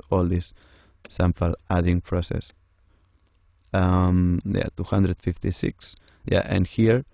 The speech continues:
as I said before, the one which is more different, two hundred fifty-seven. Yeah. So same,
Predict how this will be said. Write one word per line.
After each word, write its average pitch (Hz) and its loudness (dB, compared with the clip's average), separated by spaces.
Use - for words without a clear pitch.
as 92 0
I 92 2
said 90 -2
before, 123 2
the 104 2
one 98 2
which 92 -2
is 92 -2
more 98 0
different, 123 -2
two 110 -2
hundred 104 2
fifty-seven. 85 -2
Yeah. - -2
So - -8
same, - -10